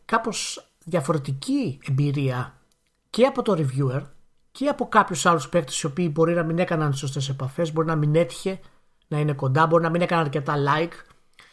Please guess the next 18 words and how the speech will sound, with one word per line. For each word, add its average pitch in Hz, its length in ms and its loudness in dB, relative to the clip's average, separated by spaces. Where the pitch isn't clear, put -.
Και 180 460 0
αυτό - 260 2
μου 254 80 0
κάνει 285 200 0
φοβερή 240 320 0
εντύπωση, 233 420 0
δημιουργεί 196 360 0
μια 262 180 2
δυναμικότητα 226 960 0
στο - 160 -8
σχεδιασμό 139 600 0
αυτό, 123 380 -6
το - 60 -8
οποίο 139 160 -4
πραγματικά 202 400 2
είναι 240 100 2
κάτι 160 240 0
φι-, 151 220 -4